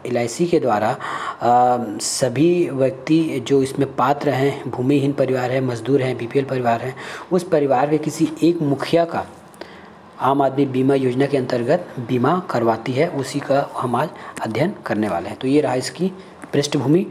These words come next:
तो अब इसकी शुरुआत कब से होती है? दो दस दो हज़ार सात से होती है। छत्तीसगढ़ में ये दो हज़ार नौ से लागू हुआ है। उ-, उद्देश्य बताइए। भारत सरकार का उद्देश्य है कि गरीब परिवार,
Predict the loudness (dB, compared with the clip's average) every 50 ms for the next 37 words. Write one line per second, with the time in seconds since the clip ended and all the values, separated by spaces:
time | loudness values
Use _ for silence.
0 | -8 -12 -12 -10 -10 -6 -2 -2 0 0 0 -2 -4 -4 -4 -2 0 2 2 2
1 | 2 0 0 0 -2 -2 0 0 2 2 2 2 2 2 4 2 2 2 2 4
2 | 4 4 4 4 0 0 0 -2 0 0 2 2 0 0 -2 -4 -2 -2 -2 -2
3 | -2 -4 -4 -4 -2 -2 -2 -2 0 -2 -4 -6 -10 -14 -14 -12 -14 -14 -16 -12
4 | -4 -2 -2 -2 0 2 2 4 4 4 4 4 2 2 2 2 4 4 4 4
5 | 4 4 2 2 2 2 0 0 0 2 2 2 2 0 0 0 2 2 2 2
6 | 0 -4 -8 -10 -16 -18 -18 -16 -16 -16 -6 0 2 2 2 2 2 2 4 2
7 | 2 2 2 2 0 0 0 0 -2 -4 -4 -6 -8 -10 -14 -20 -20 -20 -20 -20
8 | -20 -18 -18 -18 -16 -10 -4 -2 0 0 0 0 -2 -2 0 0 -2 -2 -2 -4
9 | -6 -6 -6 -6 -6 -4 -2 -2 -2 -2 0 -2 -4 -2 -2 -2 0 0 -2 -4
10 | -2 -2 -2 0 0 -2 -2 -4 -6